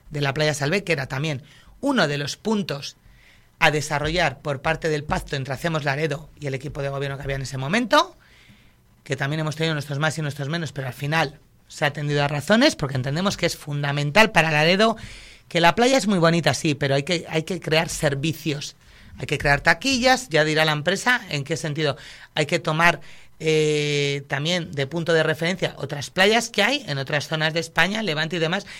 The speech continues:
que tienen casetas de cambio de ropa, tienen taquillas, tienen hamacas, tienen kioscos. Es decir,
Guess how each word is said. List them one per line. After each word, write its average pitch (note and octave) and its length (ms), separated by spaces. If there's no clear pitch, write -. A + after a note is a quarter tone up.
que D#3 120
tienen D#3+ 300
casetas C#3+ 500
de C#3+ 80
cambio C3+ 280
de E3 100
ropa, G3+ 420
tienen D3 260
taquillas, E3+ 520
tienen E3+ 240
hamacas, F3 420
tienen D#3+ 280
kioscos. F#3+ 540
Es D#3 80
decir, D3+ 360